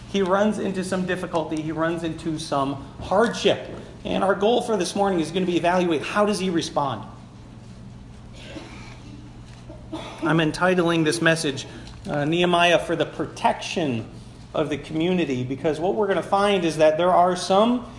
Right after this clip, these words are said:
individuals who we've already met in the story who are really gonna step up. They're gonna challenge Nehemiah,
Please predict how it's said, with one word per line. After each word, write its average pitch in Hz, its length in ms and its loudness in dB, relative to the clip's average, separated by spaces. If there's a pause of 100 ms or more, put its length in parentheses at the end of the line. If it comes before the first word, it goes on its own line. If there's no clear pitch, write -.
individuals 208 600 2
who 196 140 0
we've 170 100 0
already 254 240 4
met 247 400 2
in 226 100 2
the 233 80 0
story 190 440 2 (480)
who 208 160 6
are 185 100 6
really 214 260 4
gonna 202 200 2
step 196 240 4
up. 175 160 2
They're 175 80 2
gonna 160 180 2
challenge 165 720 -2 (300)
Nehemiah, 156 540 0